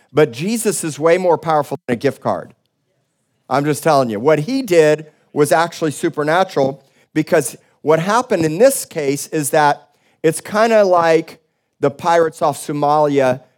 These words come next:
that pirate these giant oil tankers. And then a country pays millions and millions of dollars to get the oil back,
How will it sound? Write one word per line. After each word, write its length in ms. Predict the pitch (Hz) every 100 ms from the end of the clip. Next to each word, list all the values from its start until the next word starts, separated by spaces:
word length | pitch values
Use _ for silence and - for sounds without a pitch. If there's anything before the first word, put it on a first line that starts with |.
| _
that 300 | - 190 - _ _ _ _
pirate 380 | - 160 151 147
these 180 | 135 117
giant 380 | - 139 131 131
oil 220 | 135 127
tankers. 520 | 123 110 101 87 - _ _ _
And 180 | 135 143
then 120 | 151
a 60 | -
country 380 | - 170 151 143
pays 320 | - 135 107
millions 440 | 139 151 151 139
and 100 | 139
millions 300 | 139 139 123
of 60 | 127
dollars 320 | 156 185 156
to 80 | 135
get 180 | 127 127
the 100 | 139
oil 260 | 135 131 123
back, 480 | 110 156 92 -